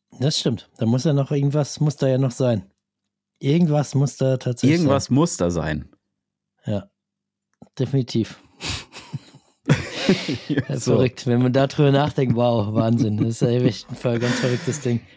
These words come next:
Speaker 1: Aber wir sind ja, ähm, hab ich ja jetzt auch schon ein paar Mal gehört, eigentlich ja auch nur eventuell eine Simulation.
Speaker 2: Hm?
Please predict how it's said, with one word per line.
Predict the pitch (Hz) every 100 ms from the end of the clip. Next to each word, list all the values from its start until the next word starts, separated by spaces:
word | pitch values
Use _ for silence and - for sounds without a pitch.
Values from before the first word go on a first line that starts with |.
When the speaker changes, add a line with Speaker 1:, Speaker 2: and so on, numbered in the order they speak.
| -
Speaker 1:
Aber | 131 139
wir | 165
sind | 180 165
ja, | 160 151 139 -
ähm, | 151 135
hab | 139
ich | 143
ja | 147
jetzt | 143 131
auch | 139
schon | - 139 135
ein | 135 127
paar | 127
Mal | 131
gehört, | 127 123 95
eigentlich | - 131 -
ja | 131
auch | 123
nur | 131 123 131 135
eventuell | 120 131 131
eine | 127 123
Simulation. | 123 127 123 113 - 135 113 - _ - - _ _ _ _ _
Speaker 2:
Hm? | 101 170 294